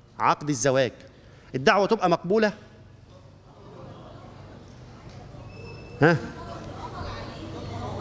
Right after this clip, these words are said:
مقبولة؟ طيب. طب سؤال تاني.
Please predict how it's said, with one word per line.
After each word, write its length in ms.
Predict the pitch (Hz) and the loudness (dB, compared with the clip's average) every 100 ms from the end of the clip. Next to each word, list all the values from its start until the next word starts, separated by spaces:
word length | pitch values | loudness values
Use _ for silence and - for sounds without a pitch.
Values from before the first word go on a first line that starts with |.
| - - - 247 - 247 226 - - - - - - | -6 -6 -6 -6 -6 -4 -4 -4 -6 -4 -4 0 8
مقبولة؟ 500 | 151 170 185 247 240 - - - - - - - - - - | 10 12 10 10 6 2 -6 -8 -10 -8 -8 -8 -10 -6 6
طيب. 280 | 151 170 143 - - - - - - - - - - - - | 8 8 4 0 -10 -10 -10 -10 -10 -10 -10 -10 -10 -4 6
طب 160 | 165 | 6
سؤال 360 | - 180 196 208 | 8 8 8 6
تاني. 360 | 196 185 147 | 6 6 4